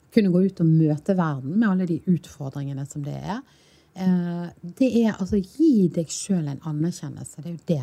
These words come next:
dette handler om. Eh, og trenger du å øve deg litt? Ja vel, altså, begynn, begynn i det små. Sitt på bussen og mediter. Eh,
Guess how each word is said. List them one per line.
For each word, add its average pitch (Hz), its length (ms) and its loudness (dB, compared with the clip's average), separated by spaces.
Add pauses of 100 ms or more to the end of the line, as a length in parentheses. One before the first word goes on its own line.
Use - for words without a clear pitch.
(100)
dette 139 240 -12
handler 139 400 -14
om. - 20 -20 (800)
Eh, 196 160 -6 (100)
og 220 140 0
trenger 254 400 2
du 170 120 -6
å 156 80 -12 (120)
øve 175 480 4
deg 202 160 4
litt? 135 240 -6
Ja 240 160 2
vel, 226 160 -4
altså, 208 200 -6 (200)
begynn, 262 360 4
begynn 247 360 4
i 165 40 0
det 180 120 -4
små. 208 260 2
Sitt - 400 -4
på 208 100 -2
bussen 185 540 -6
og 165 80 -6
mediter. 160 640 -6 (520)
Eh, 175 300 -6